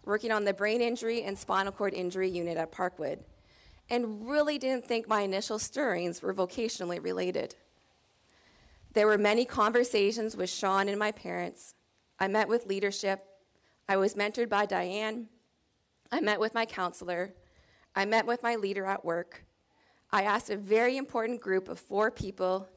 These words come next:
to pray with me, listen, share, and challenge me. I took my first seminary course,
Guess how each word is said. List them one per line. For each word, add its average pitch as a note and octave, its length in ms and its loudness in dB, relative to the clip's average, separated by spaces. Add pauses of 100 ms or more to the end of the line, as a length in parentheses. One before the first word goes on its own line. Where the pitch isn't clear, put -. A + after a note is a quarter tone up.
to - 100 -6
pray A3 340 0
with A#3 200 2
me, A#3 320 -2 (340)
listen, A3 640 0 (200)
share, G3 640 2 (100)
and G3+ 120 -4
challenge F3 540 -4
me. E3 260 -10 (1040)
I A3 120 4
took C#4 200 2
my C4 140 2
first C4 340 2
seminary A#3 540 0
course, F#3+ 580 -2